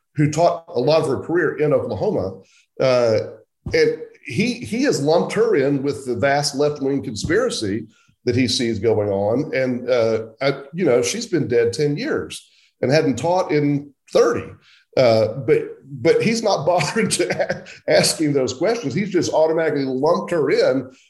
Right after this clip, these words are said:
with this, this, this, this thing that he sees as this ever-present threat, uh, of, of leftism. Uh,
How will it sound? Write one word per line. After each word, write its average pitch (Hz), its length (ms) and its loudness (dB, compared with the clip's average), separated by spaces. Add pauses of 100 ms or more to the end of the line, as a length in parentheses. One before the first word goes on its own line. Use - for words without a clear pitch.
(140)
with 147 260 2
this, - 540 -2
this, 131 500 -4
this, 117 500 -2 (300)
this 113 420 -6
thing 147 500 2
that 110 100 -2
he 139 120 -2
sees 139 320 -2
as 98 220 -4
this 101 240 -8 (380)
ever-present 180 680 0
threat, 190 460 -4 (380)
uh, 123 200 4
of, 127 240 -2
of 131 120 -2
leftism. 104 1040 -4
Uh, 110 420 0